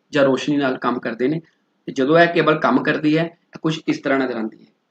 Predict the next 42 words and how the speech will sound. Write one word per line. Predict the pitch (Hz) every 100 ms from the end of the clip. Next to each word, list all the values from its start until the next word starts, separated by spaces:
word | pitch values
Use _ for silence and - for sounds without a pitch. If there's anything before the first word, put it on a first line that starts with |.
| _ _ _ _ _ _ _ _ _ - - _
ਤੇ | 117 117
ਤੁਸੀਂ | 139 127
ਦੇਖਿਆ | 117 165
ਹੋਣਾ | 165 151
ਕਿ | 156
ਕਈ | - 151
ਵਾਰ | 147
ਤੁਹਾਡੇ | 151 135
ਰੋਡ | 139 131
ਤੇ | -
ਕੰਮ | - 127 131
ਚੱਲ | 139 135
ਰਿਹਾ | 143
ਹੁੰਦਾ | 143 139
ਹੈ, | 139
ਤੁਸੀਂ | - -
ਦੇਖਿਆ | 139 135 156
ਹੋਣਾ | 143
ਕਿ | 165 156
ਅੰਡਰਗਰਾਉਂਡ | 143 147 151 156
ਤਾਰ | 139 127 -
ਪਾ | 123
ਰਹੇ | 123
ਹੁੰਦੇ | 123 110
ਨੇ | -
ਜ਼ਮੀਨ | 135 143 139
ਦੇ | 139
ਹੇਠਾਂ, | 139 110 - _ _ _ _ _ _ -
ਉਹ | 190
ਜਿਹੜੀ | 196 190
ਕੇਬਲ | 147 131 135
ਹੈ, | 156
ਫਾਈਬਰ | 135 113 123
ਕੇਬਲ | 117 - -
ਹੈ। | - _ _ _ -
ਫਾਈਬਰ | 151 160 208
ਕੇਬਲ | 185 170 170
ਕੀ |
ਹੈ, | 180
ਸਾਨੂੰ | 180 170
ਹਾਈ | 165
ਸਪੀਡ | 143 - 160 160